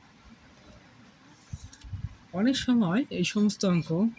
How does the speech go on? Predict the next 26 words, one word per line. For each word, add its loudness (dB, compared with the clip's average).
অনেকে 0
কি 0
নিয়মে 6
করে, 0
আমি 2
ব-, 2
বলে -2
দিই, 0
ভগ্নাংশ 2
আকারে -8
করে। -16
তো -4
ভগ্নাংশ 0
আকারে 0
করতে -4
গেলে 0
মনে 2
করেন 0
এই 2
যে 0
আমরা -2
এটা -2
ধরি -4
দুই 0
দশমিক -2
দুই, 2